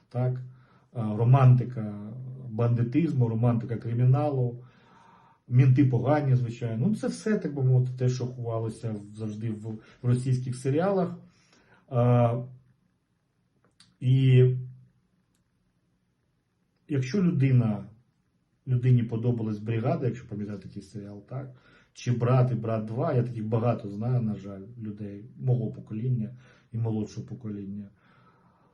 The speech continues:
Це не означає, що це хороші фільми чи серіали, так? Можливо, це означає, що просто ти, м'яко кажучи, е, ну,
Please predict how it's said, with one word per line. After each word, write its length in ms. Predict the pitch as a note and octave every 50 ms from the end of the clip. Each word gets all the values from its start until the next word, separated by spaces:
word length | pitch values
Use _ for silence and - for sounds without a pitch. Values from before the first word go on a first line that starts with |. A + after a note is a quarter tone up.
| _ _ _ _ _ _ _ _
Це 120 | - F3
не 80 | E3+ F3
означає, 360 | F3 F3 F3+ - F#3 G3 E3
що 140 | B2+ - -
це 60 | -
хороші 360 | - C#3+ C3+ C3 B2 - B2
фільми 260 | B2 - D3+ C#3 B2+ B2
чи 140 | - A#2+
серіали, 460 | A2 - - A#2+ A2+ A2 G#2+ G2+ G2+ G2+
так? 340 | - - C#3+ C#3 C3 - - - -
Можливо, 340 | C#3+ C3+ C3+ D3 A#3 A#3+ G3
це 100 | - D#3+
означає, 380 | C#3 D3 D3 C3 - D#3+ C#3+ C3
що 160 | - - -
просто 280 | C#3 B2+ - - C3
ти, 440 | B2+ - D3+ D3 C#3+ A#2 G#2 G2 - - - - _ _ _ _ -
м'яко 280 | B2 B2 B2 - -
кажучи, 480 | - C3+ B2 A2+ A2+ G#2+ - - - A2
е, 200 | G#2+ G#2 G#2+ B2 B2+ A#2+ A2 G#2+ G#2+ G#2+ G#2+ G#2+ A#2 C3+
ну, 420 | B2+ B2+ C3+ C3 B2 A2 G#2+ G#2+